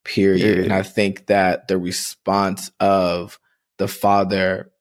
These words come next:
Speaker 1: is, exemplifies that particular phrase and why it kind of came full circle
Speaker 2: Mm-hmm.
Speaker 1: for me from reading this last night and listening to that episode, because you can see that <laughs>
Speaker 2: Yeah.
Speaker 1: um, as I've noticed time and time again, he doesn't even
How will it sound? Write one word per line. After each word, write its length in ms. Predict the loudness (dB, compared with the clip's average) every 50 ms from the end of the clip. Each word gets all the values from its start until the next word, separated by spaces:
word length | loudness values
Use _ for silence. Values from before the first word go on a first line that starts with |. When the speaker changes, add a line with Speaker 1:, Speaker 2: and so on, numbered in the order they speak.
| _ _ _ _ _ _ _ _ _ _ _ _ _ _ 0
Speaker 1:
is, 300 | 0 0 0 -6 -6 -2 -2
exemplifies 1000 | -2 -2 -2 -2 -2 -2 -2 0 -2 -2 -2 -2 0 2 2 2 2 0 -2 0
that 200 | 0 0 0 0
particular 460 | -4 -6 -4 -4 -4 -4 -4 -6 -6
phrase 420 | -6 -4 0 0 2 2 0 -2 -4
and 140 | -4 -2 -2
why 160 | 0 0 0
it 100 | -2 -4
kind 140 | -4 -4 -2
of 160 | -4 -4 -8 _ _
came 240 | -4 0 0 0 0
full 200 | 0 0 -2 -2
circle 320 | 0 0 0 2 2 2
Speaker 2:
Mm-hmm. 100 | 2 2
Speaker 1:
for 80 | 0 0
me 140 | -2 -4 -4
from 240 | -4 -4 -4 0 2
reading 200 | 2 2 2 2
this 220 | 0 0 0 0
last 240 | 0 0 0 0 -2
night 240 | -2 -2 -2 -2 -4
and 140 | -2 0
listening 320 | 0 0 0 -2 -4 -6 -4
to 100 | -4 -2
that 180 | -2 0 0
episode, 540 | -2 -2 -2 -4 -2 -2 -2 -2 -2 -2 -4
because 540 | -6 -8 -4 0 0 2 2 2 0 -2 -6 -12 -20 -20 -20 -20 -20 -20 _ _ _ _ _ _ _ _ -2
you 120 | -2 -2
can 200 | 0 0 -2 -2
see 400 | -2 -4 -2 0 0 2 2 2
that 420 | 2 0 0 0 -2 -4 -8 -4 -2
<laughs> 1000 | -2 0 0 0 0 2 0 0 0 -2 -2 -2 -2 -4 -12 -16 -16 -16 -8 -4
Speaker 2:
Yeah. 220 | 0 2 2 2 4
Speaker 1:
um, 240 | 4 2 2 4 2
as 160 | 2 4 4
I've 160 | 2 2 2
noticed 600 | 0 0 2 2 2 2 0 -2 -2 -6 -12 -8
time 240 | -6 -4 -4 -4 -4
and 80 | -4 -6
time 200 | -6 -6 -6 -6
again, 320 | -6 -6 -6 -4 -4 -4
he 140 | -6 -8 -6
doesn't 400 | -2 0 0 0 0 0 0 0
even 500 | 0 0 0 0 0 -2 -4 -6 -10